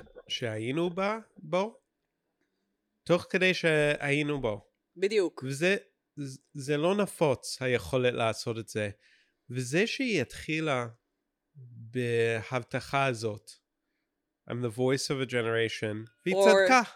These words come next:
Speaker 2: or a voice of
Speaker 1: Or
Speaker 2: a generation, שזה משפט גאוני.
Speaker 1: כן,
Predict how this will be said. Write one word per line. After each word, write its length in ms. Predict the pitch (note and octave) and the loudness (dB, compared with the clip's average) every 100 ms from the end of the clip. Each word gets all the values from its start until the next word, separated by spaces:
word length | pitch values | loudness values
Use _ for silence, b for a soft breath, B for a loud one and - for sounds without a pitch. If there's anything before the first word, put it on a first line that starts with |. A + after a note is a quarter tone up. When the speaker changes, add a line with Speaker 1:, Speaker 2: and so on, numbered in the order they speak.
| - | -2
Speaker 2:
or 280 | F#3 G3+ - | 4 4 6
a 260 | G3+ G#3+ E3+ | 6 4 2
voice 520 | E3 D#3 D#3+ - - _ _ _ - | 2 2 0 -6 -8 _ _ _ -2
of 40 | E3+ | 2
Speaker 1:
Or 240 | D#3+ - | 2 2
Speaker 2:
a 280 | F3 G3 G3+ | 4 4 4
generation, 500 | F3+ E3 D#3+ D#3+ F3 | 2 2 2 0 -2
שזה 200 | F3+ G3 | -2 -4
משפט 360 | G3+ - G#3 G3 | -4 -4 -4 -4
גאוני. 560 | F#3+ F3 E3 G3 F#3 - _ _ _ - | 0 2 2 0 -4 -6 _ _ _ 2
Speaker 1:
כן, 320 | D3+ C3 | 4 4